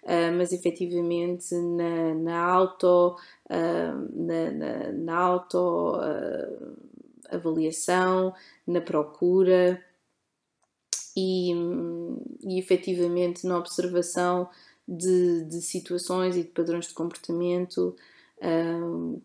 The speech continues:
que vos possam causar um bocadinho mais descon-, maior desconforto e efetivamente, ahm, fazerem esse trabalho de casa. Ah, obviamente existem trabalhos de casa que são mais pesados e que só conseguem fazer com a ajuda de profissionais.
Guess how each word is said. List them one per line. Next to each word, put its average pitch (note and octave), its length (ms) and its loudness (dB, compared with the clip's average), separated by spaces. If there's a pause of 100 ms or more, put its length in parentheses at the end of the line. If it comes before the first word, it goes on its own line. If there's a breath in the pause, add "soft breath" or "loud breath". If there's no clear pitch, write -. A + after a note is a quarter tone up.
que - 80 -2
vos F3 220 -2
possam F3 680 0
causar E3+ 420 0
um E3 80 -2
bocadinho E3+ 380 0
mais E3 280 -4
descon-, - 420 -6
maior E3+ 260 2
desconforto G3+ 720 -2
e F3+ 160 -4
efetivamente, F3+ 1000 -2 (380 loud breath)
ahm, E3+ 760 -2 (360)
fazerem A3+ 360 4
esse A3+ 180 -2
trabalho F#3 320 0
de - 80 -16
casa. E3+ 520 -2 (380 loud breath)
Ah, E3+ 440 2
obviamente F#3 460 2
existem F#3 360 -2
trabalhos E3+ 380 0
de - 80 -20
casa F3 280 0
que E3+ 100 -6
são F3 120 -4
mais E3+ 220 -4
pesados F3+ 440 2
e F3 100 -2
que - 60 -14
só E3+ 140 -4
conseguem E3+ 480 -2
fazer E3+ 400 -2
com F3 300 -4
a - 20 -2
ajuda F3 400 0
de F3 220 0
profissionais. F3 1000 -6